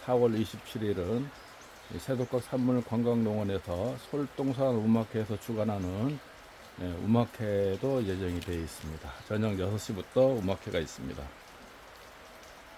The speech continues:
이곳은 사계절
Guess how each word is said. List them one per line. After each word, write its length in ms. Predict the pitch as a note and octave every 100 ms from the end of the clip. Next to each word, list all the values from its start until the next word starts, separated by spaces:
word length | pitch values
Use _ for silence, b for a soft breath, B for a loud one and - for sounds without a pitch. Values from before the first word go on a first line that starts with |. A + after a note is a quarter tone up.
| - - - - - - - - - -
이곳은 340 | A2 A2 A#2+ A2
사계절 840 | - B2 B2+ C#3 C3+ C3 C3 C3